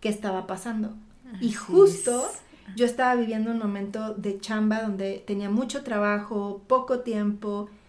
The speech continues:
Speaker 1: mucho estrés, y me dijiste, "Ah, mira, ese fue la conexión, el conflicto desencadenante que activó el programa". Y ahí te preguntaría si nos puedes explicar cómo se activan estos programas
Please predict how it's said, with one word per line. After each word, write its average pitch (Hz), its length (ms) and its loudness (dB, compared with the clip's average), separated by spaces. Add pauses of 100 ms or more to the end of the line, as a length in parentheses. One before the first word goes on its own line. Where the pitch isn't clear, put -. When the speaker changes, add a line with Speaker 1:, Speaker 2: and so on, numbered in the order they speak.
(120)
Speaker 1:
mucho 254 340 -2
estrés, 220 560 -4 (240)
y 220 100 -2
me 214 120 2
dijiste, 226 560 -4
"Ah, 311 220 -2
mira, 233 440 0
ese 240 260 -2
fue 240 440 -6 (340)
la 202 180 0
conexión, 214 680 -4
el 208 140 -2
conflicto 208 540 -6
desencadenante 208 920 -4
que 208 260 -8
activó 202 380 -4
el 196 80 -2
programa". 196 480 -4 (100)
Y 208 220 -4 (260)
ahí 196 140 -2
te 196 140 -6
preguntaría 190 540 -4
si 180 140 -10
nos 175 160 -8
puedes 208 260 -6
explicar 208 560 -6 (680)
cómo 262 280 8
se 247 140 -4
activan 214 500 -4
estos 208 260 -6
programas 196 760 -6